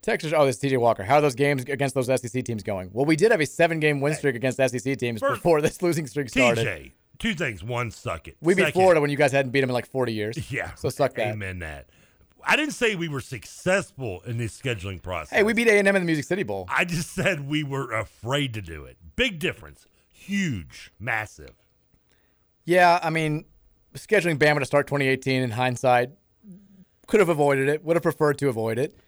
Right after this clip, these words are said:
Speaker 1: We almost beat Auburn when they were top five.
Speaker 2: Yeah.
Speaker 1: But we had, like, before the, before the Georgia loss in the Belk Bowl, like, Louisville had done something. They've won, like, eight straight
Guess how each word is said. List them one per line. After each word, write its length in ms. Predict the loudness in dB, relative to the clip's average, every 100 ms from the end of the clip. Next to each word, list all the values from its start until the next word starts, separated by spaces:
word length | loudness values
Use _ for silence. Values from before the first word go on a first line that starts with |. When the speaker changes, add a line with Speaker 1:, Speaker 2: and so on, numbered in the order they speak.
| _ _ -2
Speaker 1:
We 200 | -2 -2 _ _
almost 280 | 2 2 2
beat 100 | 4
Auburn 360 | 4 4 2 -2
when 80 | 0
they 60 |
were 60 | 0
top 220 | 0 0
five. 320 | 0 -2 -2
Speaker 2:
Yeah. 300 | -6 -6 -8 -16 _ _ _ _ _ -20 _ _ _ _ -4
Speaker 1:
But 80 | -2
we 100 | 0
had, 200 | 0 -2
like, 240 | -2 -2 -2
before 460 | -2 0 4 4
the, 360 | 4 0 -2 -4 -8 _ _ _ _ _ _
before 320 | -4 2 4
the 80 | 4
Georgia 380 | 4 4 4 6
loss 200 | 6 4
in 60 |
the 80 | 0
Belk 260 | 0 0 0
Bowl, 200 | -10 -6
like, 140 | -2 0
Louisville 160 | 0
had 60 | 2
done 140 | 0
something. 160 | 0 0
They've 120 | 0
won, 120 | 2
like, 140 | 0 0
eight 160 | -4 -4
straight 400 | 2 2 0